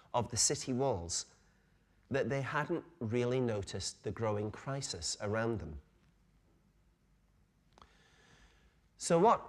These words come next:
relevance does this have for us in the twenty-first century church today? Well, the answer is plenty. And it's all to do with presence,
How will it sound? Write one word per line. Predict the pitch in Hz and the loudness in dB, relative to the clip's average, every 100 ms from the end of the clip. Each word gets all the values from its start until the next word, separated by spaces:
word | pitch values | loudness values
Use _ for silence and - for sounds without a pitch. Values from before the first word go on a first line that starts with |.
| - - - | -16 -20 0
relevance | 127 131 175 165 104 92 90 - - | 4 8 8 8 6 2 2 0 2
does | 120 107 | 2 2
this | - 120 - | 2 0 0
have | - 120 113 | -2 -2 -4
for | - 113 117 | -6 -4 -2
us | 104 - - - - | -2 -2 -2 -4 -4
in | 113 101 98 - _ _ _ _ _ _ _ _ _ _ - | -4 -2 -4 -8 _ _ _ _ _ _ _ _ _ _ -12
the | 98 | -10
twenty-first | - 131 123 117 - 104 98 - - - | -4 -2 -2 -4 -4 -4 -6 -12 -14 -10
century | - 107 104 101 95 92 | -6 -4 -4 -6 -6 -8
church | - 92 - - | -8 -10 -10 -10
today? | 104 110 92 80 - - - - - - | -6 -4 -6 -8 -16 -20 -20 -20 -20 -4
Well, | 127 120 | 0 0
the | 117 | 0
answer | 123 139 - 95 | 0 -2 -4 -6
is | 92 - | -6 -8
plenty. | - 127 113 - 85 78 - _ _ _ _ _ _ _ _ _ - - - - | -10 -8 -8 -8 -10 -12 -18 _ _ _ _ _ _ _ _ _ -20 -20 -20 -8
And | 127 123 | 0 2
it's | 123 | 2
all | 135 147 175 | 4 4 2
to | - | -2
do | 143 101 | -2 -2
with | 101 117 - - - _ _ | -2 -4 -6 -18 -20 _ _
presence, | - 175 156 - - - - | -8 -4 -4 -6 -6 -6 -6